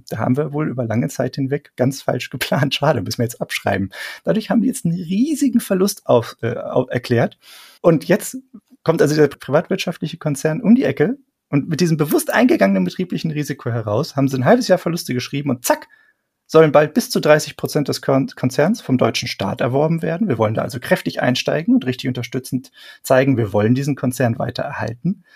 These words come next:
Und obendrauf kommen noch fünfzehn Milliarden Euro Unterstützung, die dieser Konzern erhalten soll. Wir steigen also ein in einen Konzern, dessen Geschäft im Kern auf dem Handel mit fossilen Brennstoffen aus dem diktatorischen Regime basiert.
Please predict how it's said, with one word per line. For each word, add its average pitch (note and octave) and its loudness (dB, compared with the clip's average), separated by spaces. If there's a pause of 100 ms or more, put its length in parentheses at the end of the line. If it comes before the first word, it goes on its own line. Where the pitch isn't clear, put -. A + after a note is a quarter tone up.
(140)
Und - -8
obendrauf B3 2
kommen F#3 4
noch E3 0
fünfzehn F#3+ 2
Milliarden D3 2
Euro B2 0
Unterstützung, B2+ -4
die A#2+ -8
dieser A2 -6 (120)
Konzern - -2
erhalten B2 -2
soll. - -12 (840)
Wir D3 4
steigen A#2+ 4
also C3+ 2
ein C3 0
in A3+ 0
einen B2+ 0
Konzern, A2+ -4
dessen C3 -2
Geschäft C#3+ -4
im C#4+ 4
Kern D#3 2
auf D3 0
dem - -2
Handel D3+ 0
mit C3+ 0
fossilen F#3 -2
Brennstoffen D#3 0
aus C#3 -2
dem B2+ 0
diktatorischen C3 0
Regime C3 0
basiert. A2+ -8